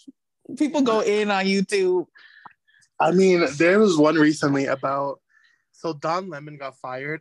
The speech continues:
Speaker 2: I don't really know who Don Lemon is, to be honest. I know he's, like, a news anchor, and I
Speaker 1: Yeah,
Speaker 2: know
Speaker 1: on
Speaker 2: he's, like,
Speaker 1: C N N. Well,
Speaker 2: I know
Speaker 1: was.
Speaker 2: he's not, he was fired, and I think it's because he was having some, like, relationships with one of the, one of the other anchors or something.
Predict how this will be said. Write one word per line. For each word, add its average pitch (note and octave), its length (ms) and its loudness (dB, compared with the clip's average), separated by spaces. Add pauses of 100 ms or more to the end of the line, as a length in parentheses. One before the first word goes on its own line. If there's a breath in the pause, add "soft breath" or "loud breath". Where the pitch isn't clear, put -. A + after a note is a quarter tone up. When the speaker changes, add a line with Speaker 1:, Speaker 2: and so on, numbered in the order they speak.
Speaker 2:
I E3 100 -4
don't G3+ 120 -8
really G3 140 -8
know D3+ 100 -8
who C#3+ 120 -14
Don C3 220 -6
Lemon B2 220 -10
is, A#2+ 180 -8
to B2 60 -6
be B2 120 -6
honest. A#2 320 -4
I C#3+ 120 0
know D#3+ 120 0
he's, E3+ 180 -6
like, C#3+ 100 -4
a B2+ 60 -10
news C3 300 -16
anchor, D#3+ 540 -4 (540 loud breath)
and D3 120 0
I D#3 80 0
Speaker 1:
Yeah, - 120 0
Speaker 2:
know D#3+ 100 -2
Speaker 1:
on B3+ 120 -2
Speaker 2:
he's, D3+ 100 -8
like, D3+ 60 -4
Speaker 1:
C B3 140 -2
N A#3+ 180 -4
N. G#3+ 340 -6 (600)
Well, G3+ 200 -2
Speaker 2:
I - 60 0
know F3 160 2
Speaker 1:
was. F#3 80 0
Speaker 2:
he's E3 180 -2
not, D3+ 280 -4 (360 soft breath)
he F3+ 100 -6
was F#3 220 -2
fired, E3 420 -4
and D3 100 -12
I D3+ 60 -6
think E3+ 180 -6
it's F3 100 -6
because D3 220 -12
he C#3+ 60 -10
was C3 140 -8
having C3 260 -4
some, B2+ 180 -8
like, A#2+ 160 -4
relationships B2+ 680 -8
with C3 100 -8
one B2+ 140 -4
of B2 60 -10
the, A#2+ 360 0
one B2+ 140 -6
of B2 60 -10
the C3 120 -6
other B2 140 -2
anchors B2+ 280 -6
or C3+ 80 -14
something. D3 460 -10